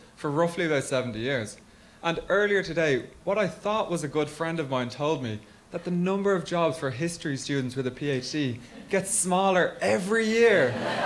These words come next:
Did you know that last one? I didn't. <laughs> So, what exactly am I studying? What am I wasting four years on?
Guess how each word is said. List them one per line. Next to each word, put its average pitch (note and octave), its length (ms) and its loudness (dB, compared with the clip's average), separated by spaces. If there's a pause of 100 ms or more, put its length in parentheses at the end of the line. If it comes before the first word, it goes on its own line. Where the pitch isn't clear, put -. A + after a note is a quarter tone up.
(800)
Did F#3+ 140 -2
you A3 120 2
know A#3 200 6
that G#3+ 160 8
last A3+ 340 4
one? C3+ 160 2 (1000)
I B3+ 120 6
didn't. A3+ 320 6
<laughs> - 1900 -4
So, F#3+ 320 0 (400)
what A3+ 180 4
exactly F#3 560 2
am D#3+ 140 4
I D3+ 60 2
studying? C#3 320 2
What D#3+ 140 6
am G3 60 6
I F#3+ 100 6
wasting F3 460 4
four C#3 240 2
years B2 300 2
on? G2+ 220 -4